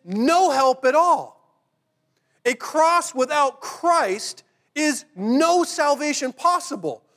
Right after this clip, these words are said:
no new life possible. So if the help that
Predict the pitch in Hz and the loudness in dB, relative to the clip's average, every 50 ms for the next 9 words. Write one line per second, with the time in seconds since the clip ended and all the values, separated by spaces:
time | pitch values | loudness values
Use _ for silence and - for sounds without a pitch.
0 | _ _ _ _ 185 202 240 311 339 349 349 330 302 277 302 302 302 285 285 277 | _ _ _ _ -6 -2 0 2 2 2 0 0 0 2 2 2 0 0 0 0
1 | 285 285 277 285 _ - 330 349 339 330 - 277 214 156 160 127 - _ _ _ | 0 0 -2 -2 _ -2 -2 0 0 -2 -4 -10 -10 -10 -10 -12 -12 _ _ _
2 | _ _ _ _ _ _ _ _ _ _ _ _ _ _ _ _ _ _ _ _ | _ _ _ _ _ _ _ _ _ _ _ _ _ _ _ _ _ _ _ _
3 | _ _ _ _ _ - - 285 269 269 262 269 - - _ _ _ _ _ _ | _ _ _ _ _ -8 -2 2 2 2 2 0 -6 -20 _ _ _ _ _ _
4 | _ _ _ _ _ _ _ _ _ _ _ - 262 269 - - 294 359 403 415 | _ _ _ _ _ _ _ _ _ _ _ -4 -4 -2 -2 -2 0 0 0 0
5 | 359 - - - 220 240 214 - | -2 -6 -12 -4 -2 -2 -2 -4